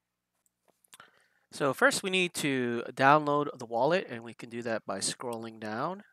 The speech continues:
and going to here for Windows and click Windows icon, and it'll take you to this, to their GitHub. Then go to Triton Dash Wallet,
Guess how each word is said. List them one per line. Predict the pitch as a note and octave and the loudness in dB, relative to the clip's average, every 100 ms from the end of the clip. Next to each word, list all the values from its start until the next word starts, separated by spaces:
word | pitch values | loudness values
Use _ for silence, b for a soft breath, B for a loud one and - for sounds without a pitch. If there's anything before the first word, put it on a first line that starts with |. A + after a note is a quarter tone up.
| _ | _
and | - G#2+ | -20 -12
going | A2+ A#2 A#2 A#2 A#2+ B B B B B _ _ - | -8 -6 -6 -10 -16 B B B B B _ _ -14
to | A#2+ G#2+ | -12 -8
here | A#2 G3+ C#4+ _ | -4 -4 -4 _
for | A2+ | -10
Windows | G#2 B2+ G3+ C4+ - _ | -6 -4 -4 -6 -14 _
and | B2 A2 | -20 -20
click | - D3+ - D#3+ _ _ _ _ _ _ _ - | -12 -12 -12 -18 _ _ _ _ _ _ _ -14
Windows | C3+ C#3 D#3 | -12 -6 -2
icon, | D#3+ F3 - G3+ A#3 _ b b b b | 0 0 -2 -6 -6 _ b b b b
and | B2+ | -10
it'll | A#2 | -10
take | - B2 B2 | -6 -6 -6
you | |
to | - | -8
this, | A#2+ E3 - - - - | -6 -4 -4 -6 -10 -12
to | B2+ | -8
their | C3 | -2
GitHub. | D#3 F3 - F3+ _ _ _ _ _ - | -2 -2 -6 -8 _ _ _ _ _ -14
Then | A#2+ | -12
go | A#2 | -12
to | A2+ B2 G#2 | -12 -12 -14
Triton | - C#3 C#3 - F3 G3 | -8 -6 -4 -6 -12 -16
Dash | - C#3+ B2 | -12 -10 -10
Wallet, | - A#2+ F3 B3+ | -8 -4 -4 -6